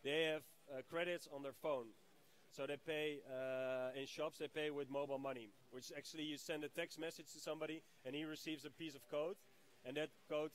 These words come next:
equals an amount in mo-, uh, of money. So that's really embedded already in Africa. So we thought, "Okay, how can we pay developers in their own currency that they are, uh, familiar with?" So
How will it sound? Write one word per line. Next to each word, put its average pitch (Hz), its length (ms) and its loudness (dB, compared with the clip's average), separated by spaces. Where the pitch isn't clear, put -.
equals 156 420 0
an 143 120 0
amount 143 300 0
in 135 100 -2
mo-, 139 180 -2
uh, 131 360 2
of 123 100 -8
money. 123 320 0
So - 120 -8
that's 151 220 2
really 175 200 2
embedded 160 360 2
already 147 380 0
in 143 100 -2
Africa. 147 480 -4
So 151 140 -2
we 156 80 2
thought, 165 260 0
"Okay, 147 220 0
how 156 200 4
can 175 180 -2
we 165 100 0
pay 180 300 2
developers 170 640 0
in 160 120 -2
their 151 200 2
own 160 360 2
currency 165 380 -4
that 143 160 0
they 139 320 0
are, 131 320 0
uh, 123 460 0
familiar 151 400 2
with?" 117 220 -4
So 139 440 2